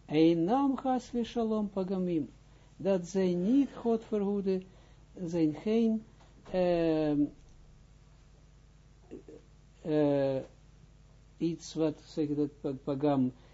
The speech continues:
iets wat, eh, schade, iets dat jullie schade hebben opgelopen, of schadelijk iets was. Ela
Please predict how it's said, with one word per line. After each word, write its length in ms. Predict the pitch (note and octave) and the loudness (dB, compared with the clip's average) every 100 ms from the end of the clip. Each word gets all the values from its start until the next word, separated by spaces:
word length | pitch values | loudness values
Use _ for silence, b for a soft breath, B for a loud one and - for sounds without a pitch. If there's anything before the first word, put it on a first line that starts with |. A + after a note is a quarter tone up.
| b - | b -2
iets 380 | D#3 D3 - | 0 0 -6
wat, 380 | C#3+ D3 C3+ - | -2 0 0 -2
eh, 380 | D3+ C#3 C#3 C3+ C3 | -2 0 0 -2 -4
schade, 840 | - - F3 F3 F3 E3 D3 B2 - - - - - - - - - | -8 -4 2 4 4 0 -2 -6 -10 -20 -20 -20 -20 -20 -20 -20 -14
iets 280 | - C#3 - | -10 -10 -4
dat 220 | D3 B2+ | -4 0
jullie 220 | D3 C3+ | 0 0
schade 640 | C3 - - D3 D#3+ D#3+ D#3+ | -4 -8 -6 -2 0 2 2
hebben 640 | D3+ D3+ C#3+ C#3+ C#3 C3 - | 2 0 -2 -2 -2 -6 -8
opgelopen, 720 | - C3 - C3 B2+ B2 B2 | -8 -8 -6 -4 -2 -4 -4
of 260 | B2 A#2+ - b b b b b - - | -6 -6 -10 b b b b b -20 -20
schadelijk 920 | - - - D3 D3+ D3 C#3 C3+ B2 | -16 -10 -2 2 2 2 -2 -2 -6
iets 460 | C#3 C3 B2 - - | -8 -8 -8 -12 -12
was. 460 | A#2+ - - - - b b b b b - | -12 -14 -20 -20 -20 b b b b b -20
Ela 380 | - C3+ C3 B2 | -8 -4 -2 -4